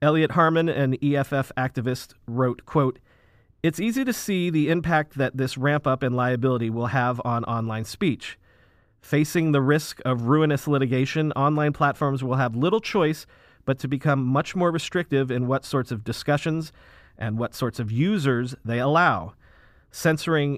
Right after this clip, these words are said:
innocent people in the process," end quote.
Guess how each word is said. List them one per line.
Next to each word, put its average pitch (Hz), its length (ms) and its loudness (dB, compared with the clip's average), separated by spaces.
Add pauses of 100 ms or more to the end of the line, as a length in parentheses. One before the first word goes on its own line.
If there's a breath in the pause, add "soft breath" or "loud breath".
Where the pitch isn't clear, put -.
innocent 147 420 2
people 123 560 -2
in 117 200 -2
the 117 60 -4
process," - 720 0 (140)
end 107 180 -6
quote. - 220 -14